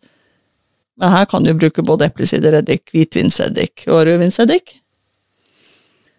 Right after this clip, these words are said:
Det velger du. Og så, gjerne litt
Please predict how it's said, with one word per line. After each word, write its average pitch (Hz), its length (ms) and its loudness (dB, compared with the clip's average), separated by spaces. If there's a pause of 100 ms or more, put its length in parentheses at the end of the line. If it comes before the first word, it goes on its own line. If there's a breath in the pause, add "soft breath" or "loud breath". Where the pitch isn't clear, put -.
(440)
Det 185 140 -4 (100)
velger 175 400 2
du. 190 140 2 (1500)
Og 214 100 0
så, - 360 2 (1120)
gjerne 170 320 2
litt 170 160 0